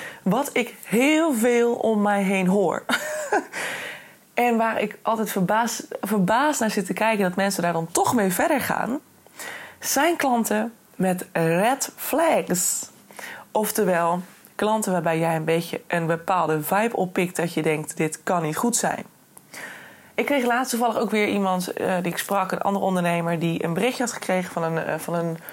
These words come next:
nou, ik weet niet of het een dame of een heer is geweest, maar een vrij startend ondernemer. En deze startende ondernemer, die wilde heel graag een website. En deze website, die moest vooral niet al te veel kosten. Dus als het, eh, vierhonderd euro kon zijn, dan was dat heel fijn.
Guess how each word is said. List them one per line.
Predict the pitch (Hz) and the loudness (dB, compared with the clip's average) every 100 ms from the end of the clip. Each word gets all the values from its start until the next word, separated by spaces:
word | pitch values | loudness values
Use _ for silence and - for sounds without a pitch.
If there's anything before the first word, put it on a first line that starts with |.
| - - - - | -20 -20 -20 -6
nou, | 160 | -4
ik | 143 | -2
weet | 156 | 0
niet | 156 160 | 0 0
of | |
het | 156 - | -2 -2
een | |
dame | 165 170 175 | 0 2 2
of | 160 | 2
een | |
heer | 170 208 | 2 2
is | 202 | 0
geweest, | - 170 160 165 - - - | 0 2 2 -2 -12 -14 -8
maar | - 220 | -2 2
een | 220 214 | 2 2
vrij | - 180 214 | 0 0 0
startend | 185 226 214 196 | 0 0 -2 -2
ondernemer. | 175 160 196 254 220 208 - - 180 | -2 0 2 2 2 0 -2 -12 0
En | 247 | 2
deze | 233 | 4
startende | 208 208 208 - | 2 0 0 2
ondernemer, | 185 180 180 180 | 4 4 4 4
die | 170 | 4
wilde | 165 175 | 4 4
heel | 180 | 4
graag | 170 - - | 2 -2 -2
een | 202 | -2
website. | 269 - 185 180 - - - - | 0 0 2 0 -4 -14 -14 -2
En | 311 | 2
deze | 254 214 165 | 2 2 0
website, | 170 - 160 160 160 | -2 -2 -2 -2 -2
die | - 160 160 | -2 0 0
moest | 170 180 | 0 0
vooral | - 160 175 | 0 0 2
niet | 175 - | 2 0
al | 170 | -2
te | 165 | 0
veel | 180 165 | -2 0
kosten. | 277 320 - - - - - - - - | 0 0 -2 -4 -10 -14 -12 -10 -12 -4
Dus | 226 233 - | 0 0 0
als | 247 | 0
het, | 190 180 | 0 0
eh, | 160 147 143 | 2 2 0
vierhonderd | 156 214 180 160 156 | 0 2 2 2 2
euro | 269 240 220 | 2 2 2
kon | 185 | 0
zijn, | 180 156 147 | 0 0 0
dan | 156 | -2
was | - 160 | -2 -2
dat | 160 - | -4 -2
heel | 160 147 | -2 -2
fijn. | - 254 190 170 | 0 0 -2 -4